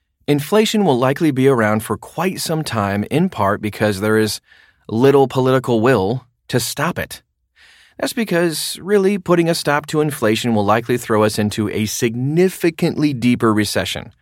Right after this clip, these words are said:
Right now, the political divide is as wide as it has been in many, many years. Washington does not want to throw fuel on this fire.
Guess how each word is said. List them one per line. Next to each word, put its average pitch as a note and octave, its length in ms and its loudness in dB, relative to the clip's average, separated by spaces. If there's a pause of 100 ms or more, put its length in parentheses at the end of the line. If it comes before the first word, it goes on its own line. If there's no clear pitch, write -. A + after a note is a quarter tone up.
(560)
Right G#2 200 2
now, C#3+ 320 0 (340)
the A#2+ 100 -2
political B2 340 0
divide A#2+ 400 2
is A2 200 0
as G#2+ 200 0
wide C3+ 420 0
as B2+ 100 0
it A2 80 -4
has A#2+ 240 -2
been A#2+ 240 0
in G#2 240 2
many, B2+ 280 2
many A2 240 2
years. F2+ 420 -6 (500)
Washington D3 580 0
does G#2 180 -2
not A2+ 280 0
want B2+ 200 0
to C3 100 -4
throw A#2 240 2
fuel D#3 640 -2
on F#2+ 180 -2
this A2+ 180 0
fire. F2 360 -4